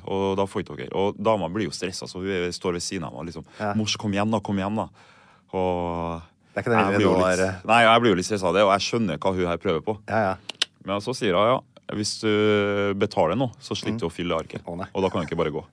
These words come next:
Speaker 2: Ja,
Speaker 1: Og jeg
Speaker 2: selvfølgelig.
Speaker 1: bare, «Ja, men jeg skal ikke betale nå, jeg har gjort alt riktig.» Og dama stresser meg videre, stresser meg videre. Jeg bare, «Ja,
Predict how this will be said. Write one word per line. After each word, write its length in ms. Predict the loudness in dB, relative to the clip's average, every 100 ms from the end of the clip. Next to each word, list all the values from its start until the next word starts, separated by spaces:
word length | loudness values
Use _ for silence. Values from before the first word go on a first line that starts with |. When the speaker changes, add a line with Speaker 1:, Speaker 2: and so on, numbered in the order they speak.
| _
Speaker 2:
Ja, 140 | -4 -4 -6 -20 _ -10
Speaker 1:
Og 80 | -2
jeg 0 |
Speaker 2:
selvfølgelig. 160 | 2
Speaker 1:
bare, 120 | 2
«Ja, 80 | 2
men 160 | 2 -2 -4
jeg 180 | -6 -4
skal 140 | -2
ikke 140 | -4 -4
betale 220 | 0 0
nå, 60 | 2
jeg 80 | 0
har 80 | 0
gjort 60 | 0
alt 120 | -4 -6
riktig.» 220 | -6 -2
Og 120 | -2 -2
dama 320 | -4 -6 -10
stresser 360 | -10 -8 -8 -8
meg 80 | -8
videre, 160 | -8
stresser 200 | -10 -12
meg 100 | -12
videre. 240 | -10 -10 -14
Jeg 80 | -14
bare, 160 | -6
«Ja, 80 | -4